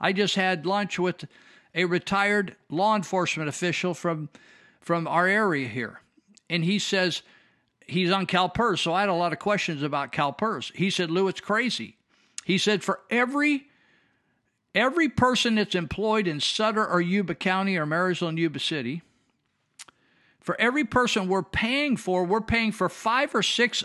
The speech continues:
other people that are living out the rest of their lives." This has, that's not a retirement system. That's a welfare system. My retirement didn't cost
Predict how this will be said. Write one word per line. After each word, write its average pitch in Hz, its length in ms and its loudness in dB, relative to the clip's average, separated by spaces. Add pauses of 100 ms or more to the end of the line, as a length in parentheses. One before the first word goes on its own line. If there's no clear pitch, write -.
(100)
other 226 260 2
people 160 680 -2 (2250)
that 180 220 2
are 180 100 4
living 196 300 2
out 190 160 2
the 180 100 0
rest 175 260 0
of 170 40 0
their 160 100 0
lives." 143 460 -2 (460)
This 214 200 2
has, 247 320 2 (180)
that's 180 560 -2
not 269 220 2
a 220 40 4
retirement 180 680 0
system. 120 540 -4
That's 202 240 0
a 180 80 4
welfare 147 480 0
system. - 480 -8 (1600)
My 190 180 4
retirement 240 960 2
didn't 208 280 2
cost 202 420 2